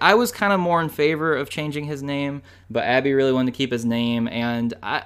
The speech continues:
I'm more okay with it in terms of, like, there's a lot, like, Ham could be short for a lot of things. You have Hamilton, Hambone, I can call him, like, I don't know, Hamden, Hamtaro, uh,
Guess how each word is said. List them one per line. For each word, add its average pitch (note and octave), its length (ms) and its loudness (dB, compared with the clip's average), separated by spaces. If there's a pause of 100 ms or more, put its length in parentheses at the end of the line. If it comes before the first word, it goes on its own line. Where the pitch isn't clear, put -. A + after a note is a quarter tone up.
I'm F#3 140 4
more F3+ 240 6
okay E3+ 240 0
with D#3+ 240 0
it D#3 160 4
in B2+ 80 -4
terms C3+ 320 -4
of, B2 100 -4
like, A#2+ 540 -4
there's C#3+ 160 0
a D3+ 80 2
lot, D3 200 2
like, B2+ 180 0
Ham F#3 220 0
could F3+ 120 -10
be D3+ 100 -2
short - 240 -6
for C3+ 60 -6
a A#2+ 40 -2
lot A#2+ 200 0
of A2 80 -12
things. A2 260 -8
You C3 80 0
have A2+ 180 -4 (260)
Hamilton, D#3 760 -4 (280)
Hambone, D3 840 -2 (380)
I B2+ 60 -2
can C3 100 0
call C#3 180 2
him, C3+ 80 2
like, G#2 320 -2
I A#2+ 40 -4
don't A#2+ 120 -4
know, G#2+ 80 -8
Hamden, C#3+ 840 -2
Hamtaro, C3+ 1040 0 (320)
uh, G#2 520 -2